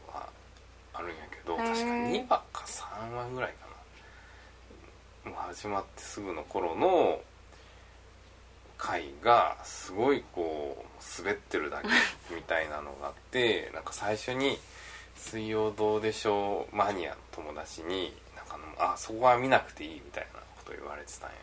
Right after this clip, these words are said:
Speaker 1: けど、
Speaker 2: へー。
Speaker 1: でもやっぱり、こう、あんなね、今もう、世界、世界、日本中誰でも知ってるような番組でも、
Speaker 2: うん。
Speaker 1: 当初は、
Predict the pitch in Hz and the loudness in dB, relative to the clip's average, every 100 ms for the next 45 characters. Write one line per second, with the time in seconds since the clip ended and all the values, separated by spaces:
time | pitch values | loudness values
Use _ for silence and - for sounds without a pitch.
0 | - - 202 196 160 - 214 208 214 214 | -18 -4 2 2 0 -2 0 2 2 0
1 | 226 240 - - - 117 107 80 - - | -4 -10 -16 -10 0 2 4 2 -2 4
2 | 127 90 80 73 - - - - 90 80 | 6 6 -2 -10 -14 -20 -20 -6 -2 -2
3 | 73 71 - - 117 123 147 147 170 175 | -2 -8 -8 -2 0 2 2 2 -4 -8
4 | - - - - 104 101 82 78 82 73 | -20 -20 -20 -12 -4 2 2 0 -4 -4
5 | 71 69 - - - - - 87 - 92 | -8 -14 -18 -20 -20 -18 -16 -14 -10 -10
6 | - - - 107 - 107 90 87 113 113 | -10 -10 -6 -4 -4 -8 -10 -8 -4 -4
7 | 107 104 85 82 98 101 101 - - 107 | 0 -2 0 -4 -2 -2 -4 -8 -4 0
8 | 101 98 80 - - - - - - - | 2 0 0 -4 -8 -14 -20 -20 -20 -20
9 | - - - - 80 87 90 98 110 147 | -20 -20 -20 -12 -10 -8 -8 -8 -4 -2
10 | 160 208 262 147 - - 220 196 170 - | 2 4 4 2 0 -8 -14 -12 -12 -12
11 | - - - 101 151 220 110 | -6 -4 0 8 12 12 12